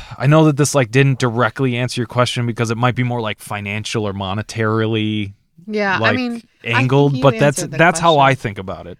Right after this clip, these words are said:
Speaker 2: I think you answered the question really well, and I think, like,
Speaker 1: Sorry, I just
Speaker 2: Yeah.
Speaker 1: monologue for, like, ten,
Speaker 2: <laughs>
Speaker 1: God.
Speaker 2: No, this is
Speaker 1: I think about
Speaker 2: important.
Speaker 1: this every single
Speaker 2: It
Speaker 1: day,
Speaker 2: is
Speaker 1: and I'm sorry I
Speaker 2: important.
Speaker 1: just, like,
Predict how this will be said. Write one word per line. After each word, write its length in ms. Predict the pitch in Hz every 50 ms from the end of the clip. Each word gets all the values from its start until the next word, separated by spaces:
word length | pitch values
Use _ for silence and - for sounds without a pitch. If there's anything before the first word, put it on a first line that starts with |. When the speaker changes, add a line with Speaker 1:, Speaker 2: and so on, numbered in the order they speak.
| - _ _
Speaker 2:
I 160 | - 240 262
think 200 | 277 294 294 277
you 120 | 269 254
answered 360 | 240 226 214 208 - 196 185 180
the 80 | 185 180
question 480 | _ - 190 185 - - 185 180 180
really 240 | 175 175 175 175 175
well, 300 | 180 196 226 233 214 202
and 120 | 196 190
I 100 | 180 180
think, 320 | 180 - 190 180 180 170 -
like, 280 | 190 175 165 170 170 - _ _ _ _ - - - - - - - _ _ _ _ _ _ _ _ _ - - -
Speaker 1:
Sorry, 240 | - - 143 131 101
I 80 | 113 127
just 140 | 139 139 -
Speaker 2:
Yeah. 60 | -
Speaker 1:
monologue 440 | 123 123 120 123 123 113 107 107 101
for, 120 | - - 107
like, 100 | 95 - -
ten, 300 | - - - - - - -
Speaker 2:
<laughs> 100 | 554 -
Speaker 1:
God. 220 | 135 - - - - _ - 523 539 539 539 523 453 - -
Speaker 2:
No, 360 | 247 269 285 277 247 233 226
this 120 | 214 262 240
is 40 | 120
Speaker 1:
I 140 | 139 165 175
think 240 | 247 240 220 185 262
about 60 | 262
Speaker 2:
important. 200 | 254 165 156 127
Speaker 1:
this 220 | 135 151 139 - - -
every 360 | 139 143 135 120 127 135 120
single 280 | - - 135 131 123 123
Speaker 2:
It 40 | 113
Speaker 1:
day, 180 | 117 113 110 107
Speaker 2:
is 60 | 110
Speaker 1:
and 80 | 104
I'm 120 | 110 107 113
sorry 360 | - - 131 127 120 120 117
I 40 | 117
Speaker 2:
important. 60 | 110
Speaker 1:
just, 180 | 107 110 - -
like, 160 | 110 - -